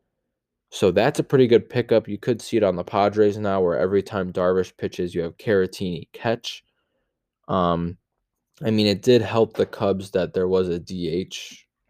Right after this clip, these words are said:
last season, so we'll, we'll see what happens.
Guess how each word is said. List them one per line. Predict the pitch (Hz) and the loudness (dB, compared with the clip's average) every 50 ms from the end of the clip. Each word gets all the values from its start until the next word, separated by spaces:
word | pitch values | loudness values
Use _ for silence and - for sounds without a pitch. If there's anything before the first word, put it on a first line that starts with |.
| _ _ _ _ _ _ _ _ _ _ | _ _ _ _ _ _ _ _ _ _
last | 104 107 104 101 104 104 - - | -6 -4 -2 -2 -2 -4 -6 -10
season, | - 110 110 110 107 117 117 113 113 110 | -8 -6 -4 -4 -4 -4 -4 -4 -6 -6
so | - - - 113 101 95 92 90 90 90 - _ _ _ _ _ _ _ _ _ _ _ _ _ _ _ _ _ _ _ _ _ _ _ _ _ _ _ _ | -10 -4 -2 0 2 2 2 2 0 -4 -8 _ _ _ _ _ _ _ _ _ _ _ _ _ _ _ _ _ _ _ _ _ _ _ _ _ _ _ _
we'll, | 127 131 139 139 139 139 139 135 131 | 2 6 6 8 8 8 8 6 6
we'll | 135 147 156 151 | 4 4 4 4
see | - - - 147 | 2 -2 -2 0
what | 135 131 127 117 | 2 2 2 0
happens. | 107 107 117 110 107 107 - - 110 107 104 104 101 95 - | 0 -2 -2 0 0 -2 0 2 2 2 2 0 -4 -6 -10